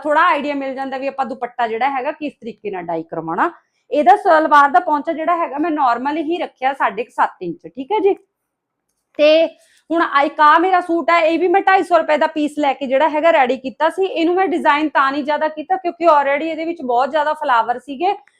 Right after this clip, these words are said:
ਤੇ ਜਦੋਂ ਏਦਾਂ ਫਲਾਵਰ ਹੁੰਦੇ ਫਿਰ ਜ਼ਿਆਦਾ ਡਿਜ਼ਾਈਨਿੰਗ ਦਿਖਦੀ ਵੀ ਨਹੀਂ ਹੁੰਦੀ ਹੈਗੀ ਸੂਟ ਦੇ ਵਿੱਚ। ਤੇ ਇਹਦੇ ਵਿੱਚ ਆਪਾਂ ਵੀ ਨੈਕ ਜਿਹੜਾ ਹੈਗਾ ਬਸ ਵੀ ਨੈਕ ਰੱਖ ਕੇ ਤੇ ਆਪਾਂ ਇਸ ਤਰੀਕੇ ਨਾਲ ਕੱਟ ਵਰਕ ਵਾਲੀ ਜਿਹੜੀ ਲੇਸ ਹੈਗੀ ਇਹਦੇ ਵਿੱਚ ਐਡ ਕਰਤੀ, ਠੀਕ ਹੈ ਜੀ।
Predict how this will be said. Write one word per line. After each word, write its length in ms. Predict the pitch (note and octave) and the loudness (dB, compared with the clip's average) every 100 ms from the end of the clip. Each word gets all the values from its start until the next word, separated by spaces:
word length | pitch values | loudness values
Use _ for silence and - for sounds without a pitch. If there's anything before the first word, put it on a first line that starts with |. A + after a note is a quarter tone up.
| _ - | _ -6
ਤੇ 80 | |
ਜਦੋਂ 280 | D4+ D#4+ D#4 | -2 0 0
ਏਦਾਂ 260 | C#4+ A3+ D4+ | 0 4 2
ਫਲਾਵਰ 380 | D4+ D4 C4+ C#4+ | 4 2 4 0
ਹੁੰਦੇ 280 | D4+ C#4+ | -2 -2
ਫਿਰ 160 | E4 F4+ | -2 -2
ਜ਼ਿਆਦਾ 300 | C#4 C#4 C#4+ | 0 0 0
ਡਿਜ਼ਾਈਨਿੰਗ 480 | C4 C4 C4+ C#4 A#3+ | -4 -6 -6 -6 -8
ਦਿਖਦੀ 360 | C4 - C4 | -10 -8 -6
ਵੀ 120 | C#4+ E4 | -2 0
ਨਹੀਂ 100 | D4+ | -2
ਹੁੰਦੀ 320 | A3 F3+ F#3+ | -4 -6 -6
ਹੈਗੀ 180 | F#3+ A3+ | -6 -10
ਸੂਟ 280 | - A#3 F3+ | -10 -12 -10
ਦੇ 80 | F3+ | -10
ਵਿੱਚ। 240 | G3 - E4 E4+ - _ - | -10 0 0 0 -16 _ -4
ਤੇ 100 | D#4+ | -2
ਇਹਦੇ 240 | D#4 D#4 | 0 0
ਵਿੱਚ 160 | F#4 F4 | -2 0
ਆਪਾਂ 260 | E4 D#4+ D#4+ | 0 2 2
ਵੀ 240 | B3 C#4+ | 2 0
ਨੈਕ 280 | C#4+ C4 C4+ | 2 0 -2
ਜਿਹੜਾ 260 | B3 C#4 D#4+ | -2 2 2
ਹੈਗਾ 240 | D4 D4 | 2 2
ਬਸ 200 | E4 D#4+ E4 D4 C4+ | 2 2 0 0 0
ਵੀ 160 | C4+ C#4 | -4 -4
ਨੈਕ 260 | C4+ C4 | -4 -2
ਰੱਖ 320 | C4+ B3+ G#3 B3+ | 0 0 0 -8
ਕੇ 260 | F4 F#4+ | -4 -2
ਤੇ 160 | F#4 D#4 | 0 0
ਆਪਾਂ 400 | C4+ - D4 F#4 A4 | 0 2 4 4 0
ਇਸ 140 | C#4 C#4 | -6 -6
ਤਰੀਕੇ 300 | C#4+ C4+ C4+ | -8 -8 -4
ਨਾਲ 120 | C4 | -2
ਕੱਟ 220 | C4 B3 | -2 -2
ਵਰਕ 300 | A#3+ A#3+ B3 | -2 -4 -2
ਵਾਲੀ 160 | D4 C#4 | -2 0
ਜਿਹੜੀ 220 | B3 C#4+ | -4 -4
ਲੇਸ 340 | C#4 A#3+ A3 | -2 -2 -2
ਹੈਗੀ 260 | A3 G#3 A3 | -6 -6 -6
ਇਹਦੇ 140 | C4 | -6
ਵਿੱਚ 180 | C#4 C#4+ | -6 -6
ਐਡ 300 | E4+ A#3+ G#3 | -4 0 0
ਕਰਤੀ, 360 | F#3+ F3 - - | -2 -10 -12 -18
ਠੀਕ 240 | D#3+ C#4+ | -14 -8
ਹੈ 60 | F#4 | -4
ਜੀ। 160 | D#4+ | -4